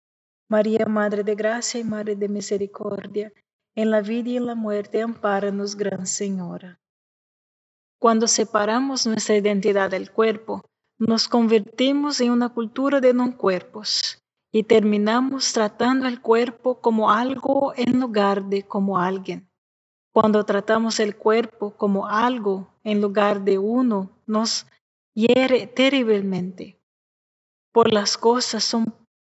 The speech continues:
prescindibles, pero las personas son indispensables. Las cosas son repetibles,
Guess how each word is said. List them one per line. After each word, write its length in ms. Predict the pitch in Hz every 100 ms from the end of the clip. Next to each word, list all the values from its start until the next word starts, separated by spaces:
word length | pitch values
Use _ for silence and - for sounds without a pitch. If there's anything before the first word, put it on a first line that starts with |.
| _ _
prescindibles, 1300 | - 247 254 - - 240 208 214 220 196 - - - - _ _ _
pero 220 | - 220 214
las 280 | 202 196
personas 680 | - 196 - 226 240 247 220
son 220 | - 226
indispensables. 1300 | 226 262 262 - 269 269 - 208 196 202 208 - _ _ _ _ _ _ -
Las 260 | 214 196
cosas 560 | - 233 262 - 214 196
son 300 | - 247 262
repetibles, 1120 | 262 269 285 - 240 240 220 196 - -